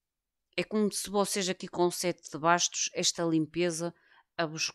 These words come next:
causasse muita dúvida, eh,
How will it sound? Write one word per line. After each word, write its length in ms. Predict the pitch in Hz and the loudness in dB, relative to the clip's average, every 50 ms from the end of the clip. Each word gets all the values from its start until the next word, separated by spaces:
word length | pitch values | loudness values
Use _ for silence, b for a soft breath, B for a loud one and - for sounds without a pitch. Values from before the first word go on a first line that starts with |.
| _ | _
causasse 720 | - 160 151 151 147 151 160 160 160 - - - - - 151 151 151 - _ _ _ _ _ _ _ _ _ _ _ _ _ _ _ _ _ _ _ _ _ _ _ _ _ _ _ _ _ _ _ _ _ _ _ _ _ _ _ _ _ _ _ _ _ _ _ _ _ _ _ _ _ _ _ - | 0 0 0 0 0 0 2 2 2 2 0 -2 -2 -4 -6 -10 -12 -14 _ _ _ _ _ _ _ _ _ _ _ _ _ _ _ _ _ _ _ _ _ _ _ _ _ _ _ _ _ _ _ _ _ _ _ _ _ _ _ _ _ _ _ _ _ _ _ _ _ _ _ _ _ _ _ 0
muita 380 | 185 214 240 240 240 247 220 | 2 4 4 6 8 6 6
dúvida, 680 | 180 170 202 214 214 185 180 175 151 143 147 143 - - - | 6 4 0 -2 -2 0 -2 -2 -2 -2 -2 -2 -4 -4 -4
eh, 300 | - 147 165 151 - | -2 0 0 0 -2